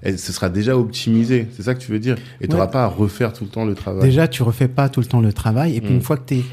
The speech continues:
Speaker 2: parce que dans les résultats naturels, une fois que t'es bien positionné,
Speaker 1: Mhm.
Speaker 2: euh,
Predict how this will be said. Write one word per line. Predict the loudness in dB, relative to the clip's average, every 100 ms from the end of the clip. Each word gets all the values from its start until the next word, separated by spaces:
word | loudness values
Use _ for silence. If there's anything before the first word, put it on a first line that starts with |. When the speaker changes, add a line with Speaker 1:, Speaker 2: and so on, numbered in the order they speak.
| -12 -18
Speaker 2:
parce | -8
que | -8 -8 -16 _ -20 -20 _ _ _ _ _ -20 -20 _ _ -2
dans | 2
les | 2
résultats | 2 0 0 0
naturels, | -2 -2 -2 -2
une | -2
fois | -4
que | -8
t'es | -6 -6
bien | -2 -2
positionné, | -2 0 0 0 -2 0 2 2 -2 -8 -14 -6
Speaker 1:
Mhm. | -4 -4 0
Speaker 2:
euh, | 2 4 4 4 2 0 0 -2 -4